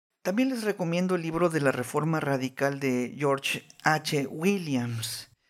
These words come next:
para que lo tengan en cuenta. Durante la Reforma Protestante, en el intento de sistematizar todo el pensamiento del movimiento, surgieron las cinco solas,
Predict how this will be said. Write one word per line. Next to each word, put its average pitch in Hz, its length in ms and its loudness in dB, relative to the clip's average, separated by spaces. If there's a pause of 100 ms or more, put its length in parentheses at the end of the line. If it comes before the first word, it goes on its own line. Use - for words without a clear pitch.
(340)
para 127 220 0
que 127 380 0
lo 127 160 -2
tengan 139 400 2
en 123 120 0
cuenta. 131 540 -2 (1300)
Durante 226 320 0
la 233 160 2
Reforma 240 560 0
Protestante, 170 880 -2 (960)
en 175 160 0
el 185 120 2
intento 214 460 0
de 180 220 0
sistematizar 151 920 0
todo 190 200 0
el 190 100 -2
pensamiento 180 640 0
del 165 140 2
movimiento, 143 800 0 (420)
surgieron 214 880 0
las 170 240 0
cinco 220 580 0
solas, - 760 0